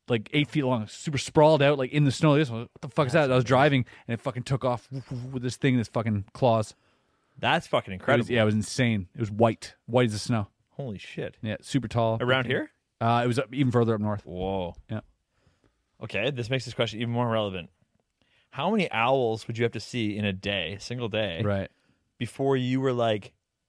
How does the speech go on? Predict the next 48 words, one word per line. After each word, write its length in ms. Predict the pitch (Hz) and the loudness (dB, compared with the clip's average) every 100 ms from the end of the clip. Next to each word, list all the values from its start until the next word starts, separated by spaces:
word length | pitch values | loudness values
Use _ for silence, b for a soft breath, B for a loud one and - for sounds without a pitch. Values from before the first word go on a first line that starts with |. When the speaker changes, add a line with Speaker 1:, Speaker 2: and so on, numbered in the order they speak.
| _ _ _ _ | _ _ _ _
Speaker 2:
"There's 240 | 101 127 147 | -2 -2 -2
something 300 | - - 123 | -4 -4 -6
seriously 600 | - - 98 101 - 92 | -6 -6 -6 -6 -6 -8
wrong"? 440 | 82 87 87 57 _ _ _ _ _ _ _ - | -6 -8 -8 -12 _ _ _ _ _ _ _ -6
Like, 80 | 127 | -4
before 260 | - 156 | 0 0
it 100 | 147 | 2
started 240 | 151 139 117 | 0 0 0
to 60 | |
panic 420 | 123 123 120 135 98 | 0 2 2 -2 -4
Speaker 1:
Oh. 20 | |
Speaker 2:
you, 100 | 110 | -2
where 80 | 107 | -2
you're 160 | 104 110 | 0 0
like, 240 | 104 - b b - | 0 -2 b b -2
"I 140 | 117 | 0
gotta, 220 | 147 139 - - b - | 2 0 -2 -14 b -4
I 120 | 123 | 0
gotta 160 | 139 120 | 0 0
call 240 | 147 131 | 0 2
my 120 | 131 | 0
family. 560 | - 123 165 131 92 - | 0 -2 0 -2 -6 -10
We 100 | 123 127 | -4 0
gotta, 280 | 135 117 | 2 2
like, 240 | 113 120 113 | 0 -4 -4
shit's 240 | - 156 | -8 -6
going 220 | - 123 101 | -4 -2 -2
down. 320 | 123 151 95 | -2 -2 -4
What's 180 | 117 - | -8 -6
going 180 | 113 101 | -6 -4
down?" 340 | 123 143 87 113 | -4 -4 -6 -2
Speaker 1:
Oh. 420 | 110 110 107 104 | 2 2 2 0
Speaker 2:
Like, 180 | 113 98 | -2 -4
how 220 | 95 147 | -6 -4
many 120 | 165 | -2
would 100 | 151 | -2
it 100 | 160 | 0
take? 160 | 185 123 | -2 -2
If 80 | 139 | -2
you 80 | 180 | 4
saw 140 | 226 | 4
five 320 | - 170 170 | 4 4 4
one 160 | 147 131 | 2 2
day, 120 | 139 | 2
you 80 | 131 | 2
might 120 | 123 | 0
be 40 | 113 | 0
like, 200 | 101 | -2